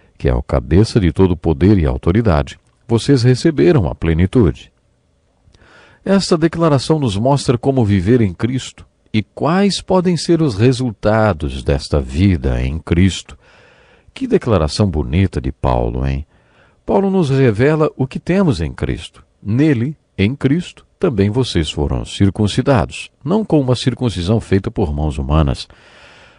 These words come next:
mas com a circuncisão feita por Cristo, que é o despojador do corpo da carne.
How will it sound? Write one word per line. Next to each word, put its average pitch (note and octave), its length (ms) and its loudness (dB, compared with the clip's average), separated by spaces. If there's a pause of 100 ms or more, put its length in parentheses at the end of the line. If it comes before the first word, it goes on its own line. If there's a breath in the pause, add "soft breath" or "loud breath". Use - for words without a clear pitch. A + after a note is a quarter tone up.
mas D#3 200 -2
com F#3 120 2
a F3 60 4
circuncisão E3 680 0
feita E3+ 300 0
por C3+ 300 -4
Cristo, F3+ 520 -2
que C3 140 -2
é D#3+ 80 4
o D#3 100 2
despojador A#2 960 0
do A#2 140 -4
corpo G2+ 460 -4
da A2+ 140 0
carne. C#2 720 -2